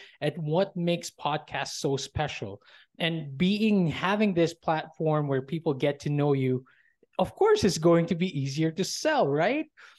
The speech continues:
Because at the end of the day, society is built in stories, right? Have, I don't know if you've heard of that, but stories, everything has been a big, you know, we're all built on story. History is built on stories.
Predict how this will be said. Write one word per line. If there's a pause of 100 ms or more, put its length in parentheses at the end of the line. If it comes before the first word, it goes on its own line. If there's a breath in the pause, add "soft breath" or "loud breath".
(180 loud breath)
Because
at
the
end
of
the
day, (500)
society
is
built
in
stories,
right?
Have,
I
don't
know
if
you've
heard
of
that,
but
stories, (260 soft breath)
everything
has
been (260)
a
big, (240)
you
know, (880)
we're
all
built
on
story.
History
is
built
on
stories.